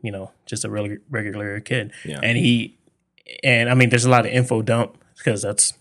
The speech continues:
Speaker 1: Robert Kirkman, but it just shows that, like, you know, oh, um, you know, I'm going to college. I gotta find out how, you know, to do homework to,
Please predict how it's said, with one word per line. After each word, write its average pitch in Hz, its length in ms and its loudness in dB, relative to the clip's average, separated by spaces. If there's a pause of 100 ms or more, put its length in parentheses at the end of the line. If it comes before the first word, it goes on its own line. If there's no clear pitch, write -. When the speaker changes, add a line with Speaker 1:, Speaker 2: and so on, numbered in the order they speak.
(200)
Speaker 1:
Robert 107 220 -2
Kirkman, 110 360 -4 (480)
but 113 320 4 (540)
it 135 80 2
just 131 160 0
shows 135 200 2
that, 117 160 4
like, 110 300 -4 (440)
you 123 60 -2
know, 104 100 -4 (880)
oh, 127 40 0
um, 107 640 -4
you 123 100 -2
know, 101 120 -4
I'm 107 80 -6
going 110 180 -4
to 107 60 -8
college. 107 500 -4
I 110 100 -8
gotta 107 220 -4
find 110 320 -6
out 107 220 -4
how, 107 540 -4 (560)
you 107 60 -6
know, 104 80 -4
to 110 120 -6
do 107 140 -4
homework 104 340 -6
to, 101 300 -4